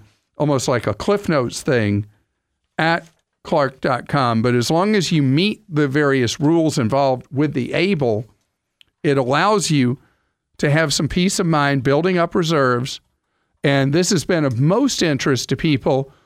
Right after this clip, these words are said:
who are older parents and are worried about where the money will come from and who will provide care for a, a child who is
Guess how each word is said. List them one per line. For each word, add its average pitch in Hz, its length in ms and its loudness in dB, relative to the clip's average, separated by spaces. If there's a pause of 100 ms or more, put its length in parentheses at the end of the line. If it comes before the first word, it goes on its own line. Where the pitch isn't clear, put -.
(280)
who 160 300 2
are 139 460 0
older 196 420 0
parents 123 680 -2
and 139 120 0
are 131 80 0
worried 165 400 2
about 139 440 0 (540)
where 180 340 0
the 180 100 0
money 160 260 2
will 135 160 2
come 165 280 -2
from 147 260 0
and 123 140 2
who 190 160 2
will 151 280 2
provide 127 520 -2
care 156 580 0 (720)
for 170 540 2 (180)
a, 135 180 -2 (360)
a 127 120 2
child 180 680 0
who 139 320 4
is 127 480 0